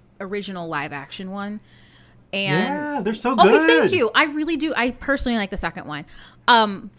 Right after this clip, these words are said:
Speaker 1: but I moved to the, I'm now on the third one. I'm gonna go and watch all of them, like, even the Megan Fox ones. But, um, I,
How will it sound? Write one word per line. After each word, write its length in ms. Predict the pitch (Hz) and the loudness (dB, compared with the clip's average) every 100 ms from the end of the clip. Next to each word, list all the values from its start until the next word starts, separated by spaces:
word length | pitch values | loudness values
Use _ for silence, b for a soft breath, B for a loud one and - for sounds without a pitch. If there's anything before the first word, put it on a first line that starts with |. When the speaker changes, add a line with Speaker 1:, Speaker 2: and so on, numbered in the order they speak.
| - | 0
Speaker 1:
but 320 | 226 214 - 202 | 2 2 0 0
I 100 | 226 | 0
moved 320 | 226 240 233 | 0 -2 -4
to 140 | 277 | -4
the, 220 | 240 262 - | -2 -2 0
I'm 120 | 226 | -2
now 180 | 220 220 | -2 -2
on 100 | 254 | -2
the 60 | 294 | -2
third 300 | 196 175 165 | -2 -4 -4
one. 240 | 156 156 | -8 -2
I'm 220 | 233 311 | 0 0
gonna 160 | 339 311 | 0 -2
go 180 | 226 214 | -2 -4
and 100 | 190 | -6
watch 220 | 180 - | -10 -10
all 200 | 156 156 | -12 -12
of 80 | 185 | -8
them, 160 | 233 226 | -8 -6
like, 260 | 165 165 - | -8 -12 -14
even 400 | 202 190 180 165 | -14 -12 -14 -16
the 60 | 175 | -14
Megan 260 | 175 165 | -12 -12
Fox 260 | 165 165 - | -10 -12 -12
ones. 260 | 214 226 240 - | -12 -12 -12 -8
But, 280 | 196 165 - b b _ 196 | -6 -6 -12 b b _ -2
um, 400 | 196 175 156 - - _ _ 196 | -2 -2 -8 -16 -20 _ _ 2
I, 640 | 208 208 220 214 214 185 | 2 4 2 0 -2 -6